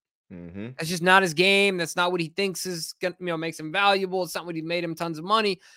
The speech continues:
Speaker 2: They're just gonna struggle to do that. And the other thing, too, from offensive perspective, their coach loves, if you remember the Kirk Cousins days with Stefanski, that
Speaker 1: Mm-hmm.
Speaker 2: was a lot of play action.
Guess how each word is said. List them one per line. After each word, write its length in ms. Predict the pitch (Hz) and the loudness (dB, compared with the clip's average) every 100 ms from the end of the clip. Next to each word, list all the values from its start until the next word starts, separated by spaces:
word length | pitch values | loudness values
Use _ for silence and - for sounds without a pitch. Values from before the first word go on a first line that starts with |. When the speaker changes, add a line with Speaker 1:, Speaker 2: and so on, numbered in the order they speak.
| _ _ | _ _
Speaker 2:
They're 120 | 214 220 | 2 2
just 180 | 254 | 2
gonna 140 | 269 214 | 2 2
struggle 380 | - 226 208 180 | 4 4 4 2
to 80 | |
do 160 | 160 202 | 2 4
that. 140 | 185 143 | 4 6
And 100 | 175 | 6
the 60 | |
other 160 | 254 302 | 6 4
thing, 200 | 214 185 | 0 -2
too, 220 | - 233 | -4 -4
from 180 | 180 165 | -4 -2
offensive 480 | 160 214 220 185 175 | 0 0 0 -4 -8
perspective, 560 | 160 - 190 196 165 143 | -8 0 4 4 2 2
their 180 | 175 180 | 2 2
coach 380 | - 208 190 165 | 2 2 2 -2
loves, 560 | 160 175 196 190 - - _ _ - | 2 6 6 4 -4 -16 _ _ -2
if 120 | 196 | 2
you 100 | 311 | 6
remember 400 | 311 294 277 240 185 | 8 12 12 10 6
the 100 | 180 | 0
Kirk 240 | 196 180 | 0 2
Cousins 360 | 185 175 175 170 | 4 2 2 2
days 380 | 180 180 170 165 | 2 4 2 -2
with 180 | 156 - | -8 -8
Stefanski, 680 | 147 156 175 - 196 202 - _ _ - | -6 -4 -4 -4 -6 -6 -8 _ _ -6
that 200 | 185 202 | 0 2
Speaker 1:
Mm-hmm. 80 | 202 | 2
Speaker 2:
was 200 | 180 - | 0 0
a 40 | 170 | 0
lot 320 | 165 175 190 | 4 4 4
of 140 | 180 | 2
play 280 | - 185 180 | -2 0 4
action. 600 | 156 160 - 185 170 170 | 6 4 2 -2 -2 -4